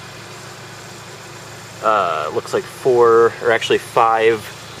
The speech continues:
or six different L E Ds, 'cause right here in the side we actually have two L E Ds. Um, at least I think they're L E Ds, don't quote me on that, but, um, that's basically what they look like. They're very bright,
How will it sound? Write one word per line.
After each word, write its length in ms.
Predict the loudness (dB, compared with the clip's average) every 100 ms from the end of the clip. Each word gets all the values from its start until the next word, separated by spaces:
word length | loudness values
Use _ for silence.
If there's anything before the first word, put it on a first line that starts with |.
| -18 -12
or 60 | -10
six 400 | -4 -4 -4 -4
different 320 | -4 -2 -2
L 160 | 2 2
E 80 | 0
Ds, 400 | -2 -6 -8 -14 -16 -4
'cause 220 | -4 -2 -6 0
right 180 | 0 2
here 180 | 2
in 100 | 2
the 60 | 0
side 300 | -2 0 2
we 140 | 4
actually 300 | 2 4 2
have 220 | 2 0 -2
two 280 | -2 0
L 160 | 2 4
E 80 | 2
Ds. 440 | -2 -6 -8 -10 -16 -18 -18 -18 -18 -18 -8
Um, 540 | -2 2 2 0 -2 -8 -12 -16 -12 -2
at 60 |
least 140 | 0 0
I 40 |
think 220 | -2 -2
they're 100 | -2
L 160 | 0 0
E 60 | -2
Ds, 180 | -4
don't 180 | -2 -2
quote 220 | 0 -2
me 80 | -2
on 180 | -4 -2
that, 220 | -2 -2 -2
but, 220 | 0 0 -2 -12 -18 -18 -18 -18 -10 -2
um, 420 | 0 2 -2 -6 -14 -16 -10
that's 180 | -8 -2
basically 300 | -2 0 -2
what 120 | 0
they 80 | 2
look 240 | 0 0
like. 160 | -2 2
They're 180 | 4 4
very 360 | 2 2 4
bright, 420 | 2 2 4 2